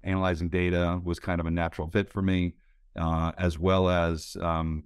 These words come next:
when I was back in California doing A-Trade, we did a, um, we started to do a lot of marketing. And I think that's where I kinda developed a, um,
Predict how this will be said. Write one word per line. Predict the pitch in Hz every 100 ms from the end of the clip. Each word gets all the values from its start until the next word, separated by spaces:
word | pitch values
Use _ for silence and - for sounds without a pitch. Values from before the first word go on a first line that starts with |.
| -
when | 87 85
I |
was | 82 98 107 87
back | 90 85
in |
California | 85 87 85 90 85
doing | 78 82 82
A-Trade, | 82 - 82 78 - _ _ _ _ -
we | 92
did | 87 95
a, | 92 87
um, | 87 85 78 78 _ _ _ _ -
we | 104
started | - 117 104
to |
do | 101
a | 95
lot | 95
of | 82
marketing. | 90 92 107 82 78 80
And | 90 87
I |
think | 90 - 95
that's | 101 95 -
where | 92
I | 87
kinda | 87 90 85
developed | 82 78 87 85 -
a, | 85 80 80 80
um, | 78 78 76 71